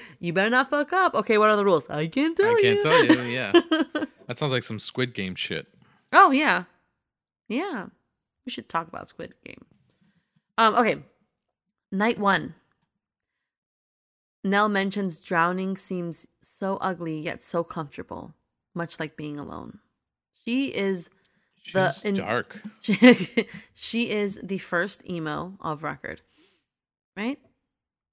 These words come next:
Speaker 1: Um, okay, so that night, the scary parts. Pounding. Pounding on the walls. Nell thinks it's her mother.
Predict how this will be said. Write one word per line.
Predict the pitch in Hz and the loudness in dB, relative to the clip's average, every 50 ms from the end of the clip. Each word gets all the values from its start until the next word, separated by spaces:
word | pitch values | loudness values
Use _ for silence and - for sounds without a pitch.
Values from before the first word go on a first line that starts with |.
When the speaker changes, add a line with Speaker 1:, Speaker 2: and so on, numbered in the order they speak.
| _ _ _ _ _ _ _ _ _ _ _ _ _ | _ _ _ _ _ _ _ _ _ _ _ _ _
Speaker 1:
Um, | - 196 185 180 180 175 - | 4 4 4 4 4 2 0
okay, | 226 - 185 - - | 0 0 -2 -4 -2
so | - 233 214 196 | 0 0 4 4
that | 220 254 247 214 | 4 4 4 4
night, | 214 190 190 190 - - - | 2 2 2 0 -2 -6 -6
the | - 170 | -6 -6
scary | - - 196 180 175 170 | -4 -2 0 2 2 0
parts. | - - - - - - - - - _ _ _ _ _ _ _ _ _ _ _ _ | 0 -4 -8 -10 -8 -10 -12 -12 -14 _ _ _ _ _ _ _ _ _ _ _ _
Pounding. | - - 196 190 180 175 151 147 - - 139 - _ _ _ _ _ _ _ _ _ _ _ _ | 0 4 4 6 6 4 2 -2 -6 -10 -14 -16 _ _ _ _ _ _ _ _ _ _ _ _
Pounding | - - 226 233 247 240 240 240 233 - | 2 6 6 8 8 6 4 2 0 0
on | - 180 185 185 185 190 190 180 - | 0 2 4 4 4 2 2 -2 -6
the | - 185 | -6 -4
walls. | 170 165 156 - - - - - - - - - _ _ _ _ _ _ _ _ _ _ - | -2 -2 -2 -2 -2 -6 -8 -12 -14 -18 -20 -20 _ _ _ _ _ _ _ _ _ _ 0
Nell | 180 208 226 226 226 233 233 | 2 4 6 6 6 4 2
thinks | - - 202 196 185 - - - - - | -2 -4 -4 -2 -2 -4 -8 -10 -8 -8
it's | - 170 - - | -6 -6 -4 -4
her | 170 165 | -4 -2
mother. | 160 151 147 156 151 120 - - - | -2 -2 -2 -2 -4 -6 -8 -10 -12